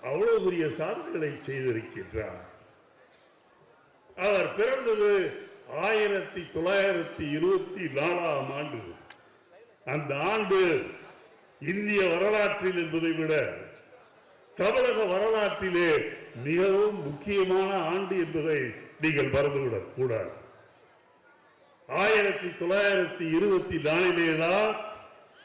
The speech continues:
கம்யூனிஸ்டுகள் தமிழகத்திலே கால் ஊன்ற ஆரம்பித்தார்கள்.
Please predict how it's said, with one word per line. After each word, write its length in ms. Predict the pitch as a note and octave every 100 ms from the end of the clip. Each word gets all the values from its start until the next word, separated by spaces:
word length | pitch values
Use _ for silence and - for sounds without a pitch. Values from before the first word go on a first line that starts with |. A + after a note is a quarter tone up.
| - - _ _ _ _ _ _ _
கம்யூனிஸ்டுகள் 840 | - G3 A3+ G#3+ G3 - F#3 F3 D#3+
தமிழகத்திலே 720 | E3+ E3 G3+ F#3 F3+ F3+ E3 E3 D#3+
கால் 260 | - F#3 G3+
ஊன்ற 260 | F#3 F#3 E3 E3 E3
ஆரம்பித்தார்கள். 920 | F3 E3 C#3+ - D3 C#3 B2+ B2